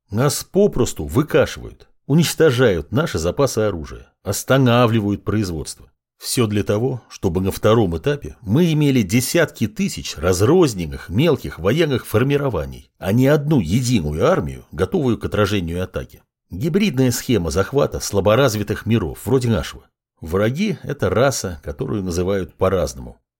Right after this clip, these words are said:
Но чаще всего я слышал название "орры" из-за звука, издаваемого их челюстями.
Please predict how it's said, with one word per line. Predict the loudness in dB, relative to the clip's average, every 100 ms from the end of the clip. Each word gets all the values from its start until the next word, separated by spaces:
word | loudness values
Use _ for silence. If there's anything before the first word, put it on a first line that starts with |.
| -6
Но | -4
чаще | -4 2 4 4 0
всего | -4 -4 -2 -2 -2
я | -4
слышал | -6 -6 -6 -6
название | -4 -4 -2 -2 -2 -6 -8 0
"орры" | 2 2 -2 -10 -14 _ _ _
из-за | -6 -2
звука, | 0 2 2 0 -4
издаваемого | -4 -2 0 0 -2 -6 -6
их | -8 -6
челюстями. | -6 -6 -8 -16 -20